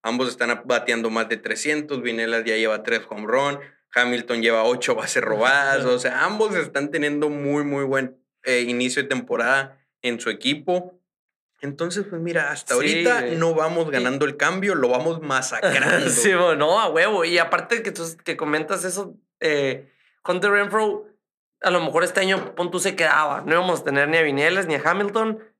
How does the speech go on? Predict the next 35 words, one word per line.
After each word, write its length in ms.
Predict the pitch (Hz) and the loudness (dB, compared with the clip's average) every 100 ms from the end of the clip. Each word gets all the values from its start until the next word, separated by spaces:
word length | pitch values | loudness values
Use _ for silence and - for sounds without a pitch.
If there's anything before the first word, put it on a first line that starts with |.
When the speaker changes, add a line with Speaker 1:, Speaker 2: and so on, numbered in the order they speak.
| _ | _
Speaker 2:
pues 240 | - 139 135 | -6 -4 0
ni 100 | 147 | 2
a 40 | |
Speaker 1:
Ni 60 | 147 | 2
a 40 | |
Speaker 2:
Jackie 140 | - | 2
Bra-, 80 | 156 160 | 2 2
Speaker 1:
Jackie 100 | - | 2
Speaker 2:
ni 60 | 156 | 2
a 40 | |
Speaker 1:
Bradley. 60 | 151 | 2
Speaker 2:
Jackie 200 | 147 165 | 2 2
Bradley. 540 | 165 196 226 226 - _ _ _ | 2 2 0 -4 -6 _ _ _
Eh, 460 | 160 156 151 143 151 | 2 4 4 4 2
y 200 | 165 170 | 2 0
probablemente 840 | 170 - - 156 160 190 180 180 190 | -2 -8 0 4 4 2 0 0 0
se 140 | 170 | 2
nos 200 | 143 135 | 0 0
iba 140 | - 254 | 2 2
a 20 | |
ir 120 | 254 | 2
el 80 | 269 | 2
año 180 | 254 240 | 2 2
que 80 | 214 | 2
entra 180 | 233 233 | 2 0
Hunter 200 | 220 196 | 0 2
Renfroe. 360 | 185 226 247 254 | 2 2 0 -2
No 80 | |
Speaker 1:
De 60 | 220 | 2
Speaker 2:
hubiera-, 100 | 101 | 2
Speaker 1:
todos 200 | 123 127 | 2 2
modos. 240 | 117 120 151 | 0 0 0
Speaker 2:
de 80 | 165 | 2
todos 180 | 175 | 2
modos, 320 | 185 196 175 | 2 0 -2